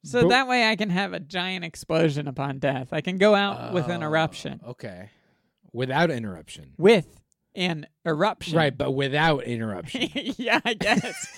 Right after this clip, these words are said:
Speaker 1: <laughs> Somebody's gonna be interrupted by my giant poop. <laughs> Okay. I'm curious about cryonics here.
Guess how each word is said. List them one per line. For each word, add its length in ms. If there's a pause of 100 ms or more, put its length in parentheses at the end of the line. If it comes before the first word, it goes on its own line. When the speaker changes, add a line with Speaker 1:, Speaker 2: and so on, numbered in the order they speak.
Speaker 1:
<laughs> 160
Somebody's 540
gonna 200
be 200
interrupted 640
by 160
my 180
giant 560
poop. 360 (680)
<laughs> 180 (1300)
Okay. 640 (400)
I'm 160
curious 320
about 300
cryonics 720
here. 260